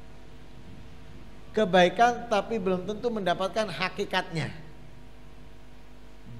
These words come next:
Karena untuk mendapatkan hakikatnya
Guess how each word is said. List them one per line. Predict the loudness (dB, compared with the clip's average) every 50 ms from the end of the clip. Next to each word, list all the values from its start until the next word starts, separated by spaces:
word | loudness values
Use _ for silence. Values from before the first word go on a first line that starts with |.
| -12 -12 -12 -14 -14 -14 -14 -14 -14 -12 -14 -14 -14 -14 -14 -14 -14 -12 -12 -12 -12 -14 -14 -12 -14 -14 -12 -14 -14 -14 -14 -14 -14 -14 -12 -12 -12 -14 -14 -14 -14 -14 -14 -14 -12 -14 -12 -12 -12 -12 -12 -14 -2
Karena | 4 6 8 10 10 10 10
untuk | 10 8 6 6
mendapatkan | 8 8 8 8 10 8 6 8 6 4 4 4 2
hakikatnya | 6 6 6 6 6 2 0 4 4 2 2 2 0 -2 -2 0 0 -2 -4 -4 -6